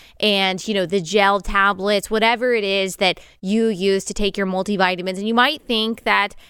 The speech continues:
it's all well and good. You see the ingredients, the different vitamins that you're supposedly getting on the back of it, and you think that you're doing your due diligence and making sure that you're getting the nutrients that you need. But here's a little dirty secret about that, is that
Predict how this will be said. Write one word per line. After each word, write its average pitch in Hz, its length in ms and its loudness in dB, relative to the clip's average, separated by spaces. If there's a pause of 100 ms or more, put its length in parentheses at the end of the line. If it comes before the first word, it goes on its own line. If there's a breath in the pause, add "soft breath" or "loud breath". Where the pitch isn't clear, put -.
it's 226 160 0
all 240 180 4
well 247 220 0
and 262 120 -4
good. 196 280 2
You 175 100 -6
see 233 240 -2
the 226 220 -2
ingredients, 214 600 -2
the - 80 -12
different 196 300 -4
vitamins 202 500 0
that 190 180 -10
you're 185 80 -10
supposedly 196 560 -4
getting 190 280 -2
on 180 120 0
the 185 80 0
back 180 320 2
of 180 80 -10
it, 190 160 -2
and 175 120 -8
you 170 100 -10
think 208 560 -4
that 170 300 0
you're 185 200 -4
doing 220 340 -2
your 196 140 -2
due 190 200 -2
diligence 180 520 0
and 170 100 -6
making 175 280 -2
sure 185 180 -4
that 170 180 -8
you're 180 80 -4
getting 175 260 -4
the 170 100 -2
nutrients 165 480 -6
that - 180 -6
you 165 60 -6
need. 156 180 -8 (280 loud breath)
But 240 120 4
here's 339 220 -2
a 427 120 2
little 240 320 0 (220)
dirty 214 280 2
secret 190 460 -2
about 226 360 2
that, 277 300 4
is 226 160 2
that 214 180 2